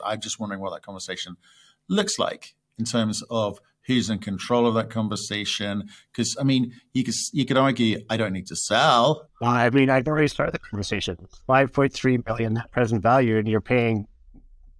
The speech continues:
Speaker 2: you know, like I said, with any of those premiums, it, it, it doesn't even, it's, it's almost a rounding error in terms of what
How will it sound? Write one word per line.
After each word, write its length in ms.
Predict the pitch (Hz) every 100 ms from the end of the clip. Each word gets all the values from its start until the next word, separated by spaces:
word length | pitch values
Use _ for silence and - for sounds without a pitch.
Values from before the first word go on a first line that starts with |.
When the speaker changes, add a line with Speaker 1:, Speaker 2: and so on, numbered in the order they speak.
| - -
Speaker 2:
you 60 |
know, 220 | 82 98 - - _ _ _ -
like 160 | 107 113
I 20 |
said, 320 | 143 120 -
with 280 | - 107 107 -
any 260 | 127 139
of 60 | 131
those 180 | 131 113
premiums, 560 | - 135 107 87 92
it, 160 | 104 87
it, 180 | 98 95
it 240 | 117 113 -
doesn't 300 | 123 110 104
even, 200 | 82 -
it's, 240 | 92 -
it's 320 | 69 90 - _ - -
almost 380 | - 117 120 -
a 40 | 95
rounding 380 | 85 90 92
error 240 | 78 76 78
in 140 | 78
terms 320 | - 78 76
of 200 | 71 76 - - - - -
what 260 | 92 95